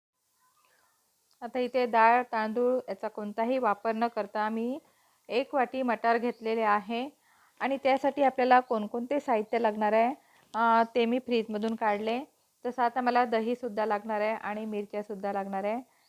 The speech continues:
याची पूर्वतयारी म्हणून मी सामान काढून घेतलेले आहे आणि त्यामध्ये आपल्याला, अ, बारीक, अ, मिरच्या बारीक करून घ्यायच्या आहे.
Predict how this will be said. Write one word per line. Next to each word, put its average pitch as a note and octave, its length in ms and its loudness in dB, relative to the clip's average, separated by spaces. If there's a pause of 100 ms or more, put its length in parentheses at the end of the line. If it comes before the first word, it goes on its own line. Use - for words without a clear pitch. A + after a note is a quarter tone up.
(120)
याची B3 200 -8
पूर्वतयारी A#3 680 -2
म्हणून A3 220 -6
मी A#3 120 -4
सामान G#3+ 360 -6
काढून A3 320 -4
घेतलेले A3 400 -6
आहे G3 400 -4 (560)
आणि C4+ 200 -2
त्यामध्ये B3 400 -2
आपल्याला, A#3+ 420 0 (580)
अ, A#3 340 4
बारीक, A#3+ 440 2
अ, A3+ 320 2
मिरच्या A#3 420 -4
बारीक A3+ 340 -2
करून A3 240 -4
घ्यायच्या G#3+ 500 -4
आहे. A#3 320 -4